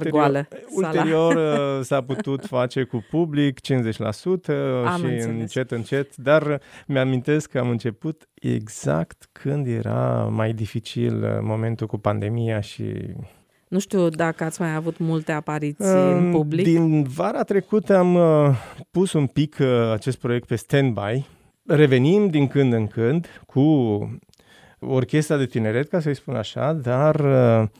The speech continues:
Speaker 1: sunt, uh, printre acești tineri muzicieni care au nevoie de promovare, au nevoie de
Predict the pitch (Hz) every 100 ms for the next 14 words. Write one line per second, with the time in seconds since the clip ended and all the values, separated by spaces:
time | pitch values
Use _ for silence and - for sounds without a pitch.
0 | - - - _ _ _ - - - -
1 | 117 117 - - 107 - 113 - _ -
2 | 127 135 117 110 104 - _ _ - -
3 | 107 - 123 - _ - 160 123 113 127
4 | 113 104 104 - 120 123 127 123 117 113
5 | 110 110 127 127 104 107 107 98 104 101
6 | 101 92 90 _ _ _ _ - _ _
7 | _ 127 127 127 117 120 120 120 120 107
8 | 113 117 120 113 117 120 120 117 117 117
9 | 113